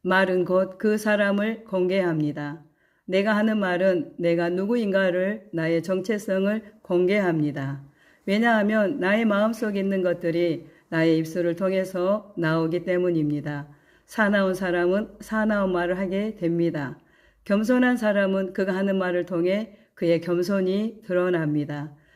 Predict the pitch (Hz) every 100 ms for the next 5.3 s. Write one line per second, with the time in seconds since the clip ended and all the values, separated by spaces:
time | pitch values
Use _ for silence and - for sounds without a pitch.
0 | _ - 185 202 202 202 170 - - 254
1 | 247 254 247 196 208 - - 170 - 175
2 | 156 147 143 147 - _ _ - 233 220
3 | 190 180 175 170 175 196 220 - - 170
4 | 175 170 170 202 208 160 151 160 147 139
5 | 143 147